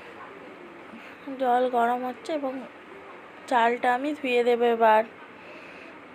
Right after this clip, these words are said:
বন্ধুরা, চাল ধুয়ে দিয়েছি, এবার আমি হাঁড়ির মুখের মধ্যেই একটি বাটিতে করে গরম জল বসিয়ে দেবো ভাতে দেওয়ার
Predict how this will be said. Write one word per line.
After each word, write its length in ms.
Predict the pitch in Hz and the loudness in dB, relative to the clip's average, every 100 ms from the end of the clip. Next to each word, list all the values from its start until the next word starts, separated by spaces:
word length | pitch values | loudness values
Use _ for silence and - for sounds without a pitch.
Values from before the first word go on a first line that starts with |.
| - - - - - - - - - - - - - - - | -20 -20 -20 -20 -20 -20 -20 -20 -20 -18 -20 -20 -20 -20 -14
বন্ধুরা, 380 | - 262 269 294 | -6 -6 2 2
চাল 400 | 294 285 240 247 | 4 6 6 4
ধুয়ে 300 | 247 254 247 | 0 -2 -2
দিয়েছি, 600 | 240 233 233 - 240 233 233 - - - - - - - - - - - - - - - - - - - - - - - - - - - - - - - - | -2 -2 -2 -4 -6 -6 -8 -14 -20 -20 -20 -20 -20 -20 -20 -20 -20 -20 -20 -20 -20 -20 -20 -20 -20 -20 -20 -20 -20 -20 -20 -20 -20 -20 -20 -20 -20 -20 -10
এবার 300 | - 254 254 | -2 0 2
আমি 320 | 254 254 302 392 - - - - - - - - - - - - | 2 0 -4 -6 -10 -16 -16 -18 -20 -20 -20 -18 -18 -20 -20 -12
হাঁড়ির 480 | 247 - 269 262 269 | -10 -2 0 0 -2
মুখের 500 | 262 254 240 - 269 | -4 -6 -8 -4 -4
মধ্যেই 480 | 262 269 262 311 349 - - - - - | -2 -6 -4 -4 -4 -6 -16 -18 -18 -12
একটি 240 | - - 269 | -12 -4 2
বাটিতে 500 | 254 240 247 240 254 | 4 4 0 -4 -2
করে 220 | 277 311 508 - - 254 | -2 -2 -2 -8 -12 0
গরম 400 | 233 233 240 233 | 2 2 0 -2
জল 320 | 240 240 339 - - - - - - 254 | 2 2 0 -8 -18 -20 -20 -18 -16 -4
বসিয়ে 400 | 254 240 - 247 | -4 -4 -4 -2
দেবো 220 | 233 226 | 0 -2
ভাতে 320 | 226 226 233 | 0 0 2
দেওয়ার 280 | 233 226 220 | 2 4 4